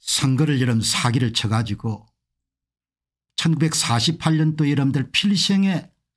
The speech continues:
전 인생을 바쳤으면 독립운동에 헌신했고, 구약 성경의 모세처럼 유대민족을 여러분들, 아, 애굽 미-, 민족의 노예 상태로부터 해방시킨 것과 마찬가지로 우남 이승만이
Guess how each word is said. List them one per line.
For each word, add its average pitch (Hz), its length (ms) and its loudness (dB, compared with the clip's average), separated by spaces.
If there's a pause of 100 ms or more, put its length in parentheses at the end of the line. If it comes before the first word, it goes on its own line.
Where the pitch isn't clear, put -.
(640)
전 165 260 2
인생을 180 540 2
바쳤으면 135 560 0
독립운동에 123 680 0
헌신했고, 101 800 -4 (680)
구약 139 340 0
성경의 135 460 2
모세처럼 131 840 0 (640)
유대민족을 156 720 2
여러분들, 139 600 0 (640)
아, - 120 -16 (300)
애굽 139 260 2
미-, 151 360 0
민족의 120 720 0
노예 143 320 0
상태로부터 117 580 -2
해방시킨 110 680 -2
것과 92 140 -8
마찬가지로 92 720 -10 (720)
우남 139 400 2
이승만이 147 840 0